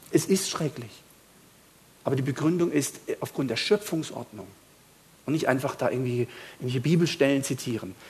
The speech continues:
Homosexualität ist aufgrund der Schöpfungsordnung Gottes nicht vorgesehen und ist eine Sünde, ist ein Ziel verfehlt. Das hat Gott sich nie so gedacht. Bin ich mir ganz sicher. Von der Schöpfungsordnung her kommend.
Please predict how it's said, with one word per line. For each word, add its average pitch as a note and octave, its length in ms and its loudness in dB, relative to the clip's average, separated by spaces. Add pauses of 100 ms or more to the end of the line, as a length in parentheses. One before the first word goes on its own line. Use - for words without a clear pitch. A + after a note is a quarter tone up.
(300)
Homosexualität E3 1040 8
ist - 200 -2
aufgrund D3+ 400 0
der C#3+ 100 0
Schöpfungsordnung F#3 1000 0
Gottes C3+ 320 -4
nicht D3 200 -4
vorgesehen C3 640 -4 (320)
und C3+ 180 -4
ist D#3 320 2
eine C3 260 -2
Sünde, D3+ 440 -4
ist - 240 -4
ein C3 180 0
Ziel A#3+ 380 4
verfehlt. F3 520 4 (220)
Das C#3 200 0
hat G3 220 6
Gott G3 200 6
sich - 280 -2
nie A#3 300 10
so G#3+ 300 6
gedacht. G3 580 2 (680)
Bin F3+ 100 6
ich F#3 100 4
mir A3 140 2
ganz B3 380 6
sicher. - 340 0 (240)
Von G3 160 10
der G3 80 12
Schöpfungsordnung A3 1040 6
her F#3+ 220 2
kommend. A2+ 400 -2